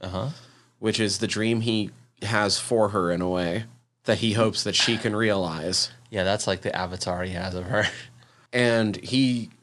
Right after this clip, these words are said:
Speaker 2: doesn't really ever give her a clear answer as to whether he recognizes that she's not a teacher or not when she asks later in the movie. But
Speaker 1: I mean, you know.
Speaker 2: there's a part of him that truly understands what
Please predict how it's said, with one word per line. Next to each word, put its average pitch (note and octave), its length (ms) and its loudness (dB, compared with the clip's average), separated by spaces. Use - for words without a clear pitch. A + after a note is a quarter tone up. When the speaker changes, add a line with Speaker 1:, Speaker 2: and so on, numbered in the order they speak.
Speaker 2:
doesn't F#3+ 360 6
really C3+ 340 4
ever B2 260 4
give A#2+ 260 2
her A#2 160 4
a G#2 80 4
clear A2 320 0
answer B2 680 2
as G#2+ 300 2
to A2 120 -2
whether G#2 640 2
he A2+ 360 -2
recognizes G2+ 880 0
that F2+ 180 -2
she's D#2 300 -2
not E2 260 -4
a A#2 80 0
teacher C3 440 0
or C3+ 40 2
not C3+ 300 0
when A2 200 -2
she G#2 220 0
asks F#2+ 400 -2
later G#2 320 0
in B2+ 120 2
the C3 80 2
movie. C#3 480 0
But E3+ 320 6
Speaker 1:
I A#2+ 60 -10
mean, F2+ 240 -6
you F#2 80 -6
know. - 80 -10
Speaker 2:
there's F3 240 2
a E3 60 6
part E3 340 6
of C3 120 4
him A#2 220 2
that G2+ 260 0
truly B2 420 2
understands F#2+ 800 0
what G2 240 0